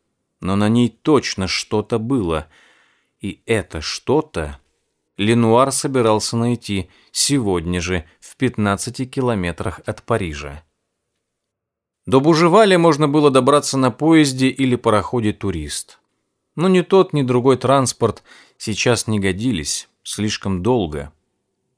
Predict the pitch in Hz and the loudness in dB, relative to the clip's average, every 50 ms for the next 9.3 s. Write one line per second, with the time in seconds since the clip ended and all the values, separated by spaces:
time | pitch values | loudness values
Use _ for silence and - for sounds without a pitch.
0 | _ _ _ _ 156 156 156 165 165 156 - - 156 143 135 139 135 127 - 151 | _ _ _ _ 0 2 4 4 2 2 0 -2 -4 -2 0 -2 -2 -2 -2 -4
1 | 135 131 135 127 127 107 98 85 - - - 90 80 - 85 80 - - 80 73 | 0 0 2 2 2 0 0 -4 -6 -8 -8 -8 -8 -8 -10 -10 -10 -10 -12 -12
2 | - 69 - - - - - - 82 _ _ _ _ _ _ _ _ - 87 78 | -12 -12 -10 -10 -10 -10 -12 -18 -20 _ _ _ _ _ _ _ _ -14 -10 -4
3 | 90 120 139 139 113 95 87 - - 90 - - 87 80 - - 90 87 85 82 | -2 0 2 2 2 0 -2 -4 -6 -8 -6 -6 -6 -6 -6 -8 -6 -8 -6 -6
4 | 87 87 76 76 73 73 76 - - - - _ _ _ _ _ _ _ _ - | -6 -8 -8 -8 -12 -14 -16 -18 -20 -20 -20 _ _ _ _ _ _ _ _ -4
5 | 170 175 160 - 160 143 - 139 - - 139 139 147 180 175 147 - - 123 110 | -4 -2 -2 -4 -4 -2 -2 -2 -2 0 0 0 2 2 0 0 0 -2 -2 0
6 | 107 104 101 - _ _ - _ _ _ 120 120 135 135 131 - - 123 107 - | 0 0 -2 -4 _ _ -20 _ _ _ 2 4 4 2 2 0 -2 -2 -4 -4
7 | - - 117 110 110 101 104 104 104 127 147 139 - - 165 156 151 143 - 107 | -4 -2 0 0 0 0 0 0 2 0 0 -2 -2 -2 -2 -2 -2 -2 -2 -2
8 | 101 95 90 - - 107 110 104 - - 110 101 98 - - - - 82 73 - | -2 -2 -4 -2 -2 -2 -2 -2 -6 -6 -6 -6 -6 -6 -8 -6 -6 -6 -6 -6
9 | - - - 73 69 - | -10 -12 -12 -16 -16 -18